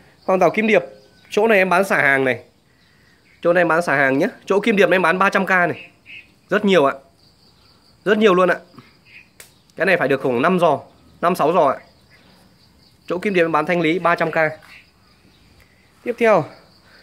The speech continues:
giá hương tam bảo sắc. Lô này thì, à, hôm nay lấy về thì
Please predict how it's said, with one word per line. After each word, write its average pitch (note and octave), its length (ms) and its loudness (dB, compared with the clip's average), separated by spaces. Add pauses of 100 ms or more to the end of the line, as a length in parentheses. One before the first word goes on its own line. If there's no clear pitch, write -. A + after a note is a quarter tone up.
(460)
giá E3 140 0
hương A3+ 200 4
tam A3 200 0
bảo D3+ 120 2
sắc. G3 200 -2 (1200)
Lô A3 160 2
này G3+ 180 2
thì, F#3 180 2
à, F3 340 2 (580)
hôm F#3+ 120 0
nay G3+ 200 2
lấy F3+ 140 2
về F#3+ 180 2
thì D#3 200 0